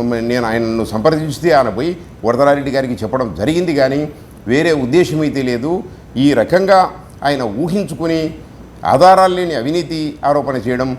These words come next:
చాలా తప్పు అని చెప్పి నేను భావిస్తున్నాను, మీడియా ముఖంగా తెలియజేస్తున్నాను. మా భూమి అయితే చాలా పక్కా,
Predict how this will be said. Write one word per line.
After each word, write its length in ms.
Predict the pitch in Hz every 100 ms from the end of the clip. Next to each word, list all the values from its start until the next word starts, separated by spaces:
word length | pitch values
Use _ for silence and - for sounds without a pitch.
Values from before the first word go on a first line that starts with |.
| - - -
చాలా 300 | 98 160 208 202
తప్పు 220 | 156 -
అని 160 | 151 131
చెప్పి 380 | 131 139 143 185 - - - - 131
నేను 280 | 131 117 120 - - - -
భావిస్తున్నాను, 680 | 123 120 123 123 113 117 147
మీడియా 360 | 123 131 143
ముఖంగా 420 | 139 113 123 123 127 - - - - - - -
తెలియజేస్తున్నాను. 720 | 120 120 104 101 - 104 110 170 - - -
మా 120 | 120 131 104
భూమి 180 | 185 175
అయితే 240 | 151 165 -
చాలా 240 | 90 165 180
పక్కా, 460 | 160 - 175 208